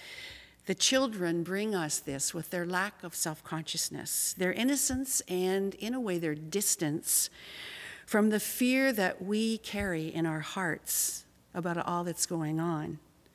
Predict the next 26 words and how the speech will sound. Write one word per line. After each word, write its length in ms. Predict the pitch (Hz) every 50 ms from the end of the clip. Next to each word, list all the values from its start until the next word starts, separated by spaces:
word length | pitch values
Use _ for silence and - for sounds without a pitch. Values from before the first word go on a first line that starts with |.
| - - - - - - _
It 140 | - 202 -
sparks 540 | - - - - 226 233 240 233 - - 190 180 - - - - _ - - -
joyfulness 1040 | - 196 196 202 220 220 - 247 240 233 233 240 240 - - - - - - - - - - - - - -
in 140 | - 156 151
hope. 400 | 135 - 135 120 - - - - - _ _ _ _ _ - _ - - - - - - - - - _ - - - - - - - - - - - - - - - - - - - - - - - - - _ - - - - _ _ _ _ _ _ - - - -
Paul 220 | - - 165 160
goes 180 | 160 175 175 175
on 160 | 208 208 240
to 100 | 233 262
say, 340 | 226 - - 196 190 190 - -
"And 160 | 185 185 180
share 400 | - - - 233 220 226 233 240
with 240 | 220 220 196 - -
those 340 | 190 180 180 180 180 160
in 260 | - - 175 160 156 156
need." 340 | 156 147 139 135 135 143 - -
This 180 | - 220 - 254
is 120 | 220 -
complicated 1040 | - - 277 311 311 - 262 - - - 151 135 127 151 160 185 240 247 247 220 - - - - - -
by 220 | 175 165 165 170 165
the 100 | 165 156
restriction 500 | 165 160 - - 214 208 - - 190 175
of 100 | 156 160
isolation, 760 | 160 156 - - 165 160 180 202 214 226 - - 160 147 147
but 140 | 180 180
again, 440 | 196 190 185 233 226 175 143 139 151